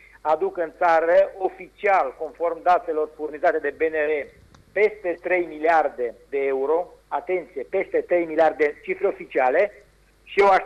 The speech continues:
spune că cel puțin încă pe atâta neoficial, pentru că știți foarte bine, sunt români care trimit acasă bani pe cunoscuți, pe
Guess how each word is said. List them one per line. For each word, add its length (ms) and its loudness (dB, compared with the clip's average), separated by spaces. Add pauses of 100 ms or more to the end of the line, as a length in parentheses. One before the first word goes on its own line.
spune 600 0
că 120 0
cel 280 4
puțin 320 -8
încă 220 0
pe 160 -4
atâta 600 0
neoficial, 680 0
pentru 260 -6
că 120 -2
știți 180 -14
foarte 280 0
bine, 360 -2
sunt 140 -10
români 380 0 (300)
care 180 4
trimit 260 -2
acasă 420 0
bani 220 0
pe 100 -8
cunoscuți, 720 -4 (440)
pe 380 2